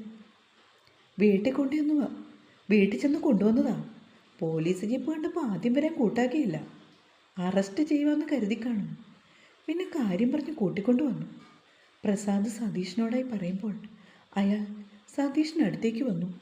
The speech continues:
"സതീഷേ, മോനെ, എൻ്റെ ഹർഷൻ." അയാൾ നെഞ്ചിൽ കൈവയ്ക്കുമ്പോൾ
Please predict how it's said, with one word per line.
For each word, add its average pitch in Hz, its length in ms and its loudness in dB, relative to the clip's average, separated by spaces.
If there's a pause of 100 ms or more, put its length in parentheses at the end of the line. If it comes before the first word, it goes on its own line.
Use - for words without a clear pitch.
(640)
"സതീഷേ, 233 480 -2 (580)
മോനെ, 247 320 2 (320)
എൻ്റെ 254 200 4
ഹർഷൻ." 254 420 -4 (840)
അയാൾ 202 320 0 (300)
നെഞ്ചിൽ 302 400 6
കൈവയ്ക്കുമ്പോൾ 233 680 2